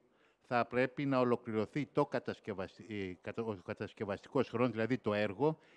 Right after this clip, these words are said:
εκτός, χωρίς υπετιότητα του αναδόχου, μπορεί να παραταθεί μετά από απόφαση πάλι του Συμβουλίου σας. Εν προκειμένου, όλες οι άδειες που προανάφερε ο Αντιδήμαρχος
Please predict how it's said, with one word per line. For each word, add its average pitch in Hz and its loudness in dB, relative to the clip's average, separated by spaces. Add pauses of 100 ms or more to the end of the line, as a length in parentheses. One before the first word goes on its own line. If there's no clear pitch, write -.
(140)
εκτός, 156 6 (260)
χωρίς 143 2
υπετιότητα 131 0
του 110 0
αναδόχου, 98 -4 (640)
μπορεί 131 6
να 135 4
παραταθεί 120 2
μετά 156 8
από 160 2
απόφαση - 2
πάλι 208 8
του 147 -6
Συμβουλίου 101 -2
σας. - -18
Εν 127 0
προκειμένου, 135 4 (360)
όλες 170 6
οι 151 6
άδειες 135 6
που 117 -4
προανάφερε 113 2
ο 98 2
Αντιδήμαρχος 104 -2